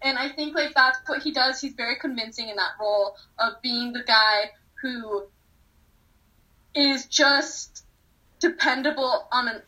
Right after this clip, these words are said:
and great on an everyday basis. And you know what? He also, you know what? He looks like, <laughs> and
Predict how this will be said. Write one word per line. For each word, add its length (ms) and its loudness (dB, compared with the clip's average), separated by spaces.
and 280 -2
great 340 0
on 140 2
an 100 -4
everyday 440 -2
basis. 320 -8
And 140 -2
you 60 0
know 200 4
what? 320 4
He 140 4
also, 320 2
you 120 0
know 80 2
what? 220 2
He 120 6
looks 340 -2
like, 260 0
<laughs> 80 -20
and 100 -10